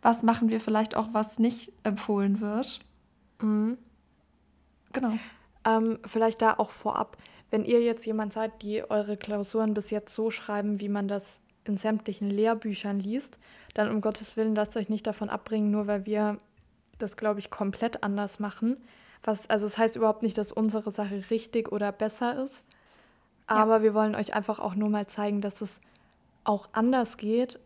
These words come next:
Speaker 2: als das, wie es immer in Lehrbüchern steht.
Speaker 1: Ja. Und vielleicht auch mal für alle, die, äh, kein Jura studieren oder damit, oder überlegen, Jura zu studieren. Also Klausuren heißt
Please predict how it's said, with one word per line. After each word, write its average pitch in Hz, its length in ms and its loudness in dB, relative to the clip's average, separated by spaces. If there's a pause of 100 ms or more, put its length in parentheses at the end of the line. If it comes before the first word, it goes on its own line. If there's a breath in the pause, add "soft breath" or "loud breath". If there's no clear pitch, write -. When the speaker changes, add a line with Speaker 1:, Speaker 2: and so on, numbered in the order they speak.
(760)
Speaker 2:
als 208 280 -4
das, 208 420 0 (560)
wie 202 140 -6
es 190 100 -8
immer 208 180 -2
in 196 120 0
Lehrbüchern 202 480 -4
steht. 247 380 -10 (600)
Speaker 1:
Ja. 254 140 -10 (960 loud breath)
Und 262 180 6
vielleicht 254 240 4
auch 247 60 2
mal 233 140 4
für 233 100 0
alle, 233 160 2
die, 226 260 0 (320)
äh, 226 160 0
kein 233 280 2
Jura 240 180 0
studieren 240 520 0 (100)
oder 226 420 2 (380)
damit, 220 460 0
oder 226 200 6
überlegen, 226 380 6
Jura 262 280 -2
zu 269 120 -6
studieren. 277 440 2 (520 loud breath)
Also 233 240 4
Klausuren 254 840 2
heißt 233 640 2